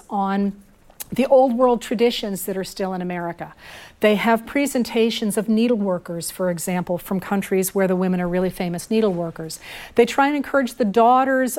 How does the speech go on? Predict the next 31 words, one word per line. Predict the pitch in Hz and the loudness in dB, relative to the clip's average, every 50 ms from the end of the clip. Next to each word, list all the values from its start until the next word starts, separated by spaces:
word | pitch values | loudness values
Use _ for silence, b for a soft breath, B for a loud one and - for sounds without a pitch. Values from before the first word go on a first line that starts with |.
| - - | -6 -2
of | 226 208 202 185 185 | 0 0 0 0 -2
these | 170 196 196 190 190 | -2 -2 -2 -2 -2
immigrant | - 233 196 196 180 190 190 - | -4 -6 -6 -4 -4 -6 -8 -6
women | - 190 185 185 175 175 170 | -6 -6 -4 -4 -6 -6 -6
to | - 208 | -6 -4
value | 180 170 202 202 220 240 262 262 240 214 | -2 0 2 4 4 4 2 2 2 0
their | 214 202 196 | 0 0 -2
mothers' | 196 190 185 185 190 180 - | -2 -4 -4 -4 -6 -8 -10
experiences. | 202 - - - - 202 190 190 190 185 180 180 - 170 156 160 165 - - B B B B B B B | -12 -14 -14 -10 -6 -6 -6 -4 -6 -8 -8 -10 -10 -12 -12 -12 -14 -16 -20 B B B B B B B
And | 240 233 226 | 0 0 0
crucially, | 226 - - - 294 330 392 392 - - 302 247 190 180 165 165 170 170 b b b b b | 0 -4 -6 -4 0 2 2 2 2 2 2 2 2 2 -2 -4 -6 -8 b b b b b
when | b 226 220 220 | b 2 4 6
they | 220 214 | 6 4
are | 214 | 2
trying | 208 - - 247 226 240 262 277 294 | 0 -2 0 2 2 2 2 0 -2
to | 285 311 | -4 -6
figure | 247 - - 254 247 214 226 240 240 233 | -10 -4 0 0 0 2 2 -2 -2 -2
out | - 208 190 185 185 202 - - | -2 0 0 0 0 -2 -4 -6
why | 208 175 180 190 190 196 208 208 226 | -6 -2 0 2 2 4 2 2 2
this, | 214 233 226 226 | 0 -2 -2 -4
the | - - - 214 196 | -6 -8 -6 -6 -4
co-, | - - 254 - | -4 -4 -6 -4
this, | 226 202 196 180 - - - - - | 0 2 2 2 2 -2 -6 -6 -8
the | - - - 196 185 | -6 0 2 2 2
cities | 180 - - 233 226 247 233 - | 2 2 2 2 2 2 2 0
are | 220 208 214 196 | 2 2 2 2
the | 208 | 0
way | 208 202 202 | 0 0 0
they | 196 202 190 180 | 0 0 0 0
are, | 175 170 165 170 170 B B B B B B B B B B B B - | 0 0 -2 -4 -6 B B B B B B B B B B B B 2
these | 226 233 247 269 294 - | 4 4 6 4 4 0